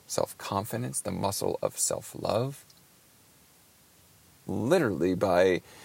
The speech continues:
exercising those muscles as it relates to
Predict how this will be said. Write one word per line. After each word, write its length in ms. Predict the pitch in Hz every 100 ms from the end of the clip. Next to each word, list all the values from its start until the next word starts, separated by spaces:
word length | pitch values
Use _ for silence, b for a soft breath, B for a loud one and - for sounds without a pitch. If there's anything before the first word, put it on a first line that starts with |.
| B B B - - - - - - - - - - - -
exercising 760 | 139 - 117 - 95 95 95
those 240 | 101 92 92
muscles 640 | 104 113 - - - - - - - - - - -
as 180 | 107 107
it 60 | 98
relates 420 | - 87 80 -
to 260 | - 92